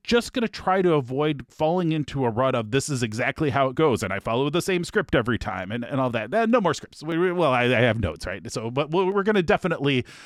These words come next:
uh, try to mix it up a little bit more. You're not gonna know exactly what you're gonna get. You're also not gonna know exactly when you're gonna get. So one of the things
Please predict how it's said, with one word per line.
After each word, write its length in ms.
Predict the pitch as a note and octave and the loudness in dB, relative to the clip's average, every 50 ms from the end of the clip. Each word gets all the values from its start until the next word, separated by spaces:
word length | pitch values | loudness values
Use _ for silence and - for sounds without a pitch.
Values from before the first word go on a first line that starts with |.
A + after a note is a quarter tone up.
| - - - | -20 -14 -8
uh, 380 | - D3 C3+ A2 A2+ A2 G2+ A#2 F#2 - G2 G#2+ A2 G#2+ E3 - | -4 -4 -2 -2 -2 -4 -4 -8 -10 -14 -18 -20 -20 -20 -18 -12
try 240 | - G3 G3+ A3 | -6 -2 0 0
to 100 | G#3 G3 | 0 0
mix 320 | F3 D3+ D#3+ F3+ - - - | 0 0 -2 -2 -2 -2 0
it 100 | D3 A#2+ | 0 0
up 160 | B2+ - - | 0 0 0
a 40 | E3 | 0
little 200 | D#3 E3 D#3+ D#3 | 2 2 2 2
bit 160 | D3 E3+ - | 0 0 0
more. 200 | D3 D3+ D#3 D#3+ | 0 0 0 0
You're 100 | D3+ C3+ | 0 -2
not 160 | D3 C#3+ C#3+ | -2 -2 -4
gonna 160 | - D3+ D3 | -4 -4 -4
know 180 | C3 C3 B2+ B2+ | -2 -2 -2 -2
exactly 320 | B2+ A2 B2 A2 - - | -2 -4 -6 -8 -6 -6
what 160 | B2 G#2+ A#2 - | -6 -6 -6 -8
you're 60 | - | -6
gonna 140 | - C3+ C3 | -4 -4 -2
get. 160 | G3+ G#3+ E3+ C3 - - - | -2 -2 -4 -4 -10 -12 -6
You're 100 | F#3+ C4+ | -4 0
also 260 | B3+ D4+ D#4 - E4 | 0 0 0 0 2
not 160 | C4 B3+ A3+ - | 2 2 2 2
gonna 180 | - G#3+ G3 | 0 0 0
know 120 | G3+ G3+ G3+ | 2 2 2
exactly 400 | F#3 D3+ - - - - F#3+ D#3+ | 2 2 0 0 0 2 0 0
when 300 | B2+ A#2 D3 D#3+ D#3 C#3+ | 2 2 0 2 4 4
you're 160 | C3 B2+ G#2+ | 4 4 4
gonna 180 | A#2 A2 G#2 | 2 0 0
get. 260 | F2 - F2+ - - - | -2 -4 -8 -10 -8 -4
So 120 | - C#3+ | -2 0
one 180 | C3+ E3 A#3+ D4 | 2 2 2 2
of 60 | A3 | 2
the 80 | F#3+ | 0
things 400 | - - E3 C#3+ C3+ C#3 C3 - | 0 0 0 0 0 -2 -6 -12